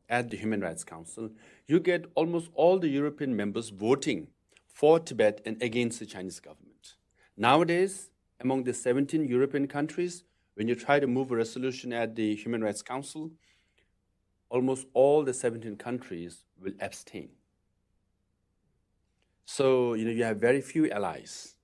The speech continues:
uh, even, uh, to, uh, advocate for, uh, human rights and democracy. That way, uh, freedom is under attack.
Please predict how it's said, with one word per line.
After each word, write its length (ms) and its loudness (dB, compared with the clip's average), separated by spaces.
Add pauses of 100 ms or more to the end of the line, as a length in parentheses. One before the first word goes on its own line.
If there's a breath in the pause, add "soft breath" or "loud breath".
(160)
uh, 280 -14
even, 400 0 (160)
uh, 240 -14 (100)
to, 500 -4 (120)
uh, 300 -10
advocate 580 -4
for, 400 0 (420 soft breath)
uh, 140 -8
human 360 -2
rights 300 -6
and 160 -20
democracy. 440 -10
That 280 4
way, 220 0 (480 soft breath)
uh, 100 -4
freedom 560 0
is 520 0
under 180 -16
attack. 500 -14